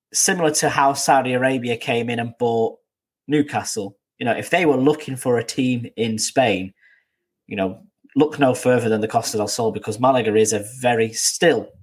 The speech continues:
a very, very interesting buy and could come back again once today. But we just need this legal issue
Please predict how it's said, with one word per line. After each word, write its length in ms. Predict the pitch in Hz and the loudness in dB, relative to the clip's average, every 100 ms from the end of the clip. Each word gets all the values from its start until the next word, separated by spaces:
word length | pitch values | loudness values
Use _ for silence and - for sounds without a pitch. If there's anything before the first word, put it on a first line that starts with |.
| _ - | _ -4
a 60 | |
very, 260 | 117 120 113 | 0 2 2
very 320 | 113 110 110 | 2 2 2
interesting 840 | 104 117 113 110 104 - 107 104 - _ _ _ _ - | 0 -8 -8 -6 -8 -4 -2 -4 -8 _ _ _ _ 0
buy 400 | 113 104 95 107 _ _ _ _ _ 113 | 4 4 0 -6 _ _ _ _ _ 2
and 340 | 107 101 - | 2 0 -8
could 340 | - 151 120 - - _ _ _ - | 0 2 2 -2 -14 _ _ _ -12
come 140 | - 107 | -6 0
back 360 | 107 - - - | 0 0 -6 -4
again 240 | 110 107 | 0 0
once 260 | 101 101 - | 0 -2 -2
today. 260 | 107 107 | 0 2
But 120 | 101 92 | 0 -2
we 140 | 107 | 0
just 260 | 113 123 113 | 0 0 -2
need 520 | 117 127 120 110 - - | 0 2 2 0 -4 0
this 400 | 117 104 - - _ _ _ _ | 2 2 -2 -6 _ _ _ _
legal 360 | 113 120 110 - | 2 2 0 0
issue 440 | 110 - 107 95 | 0 2 0 -2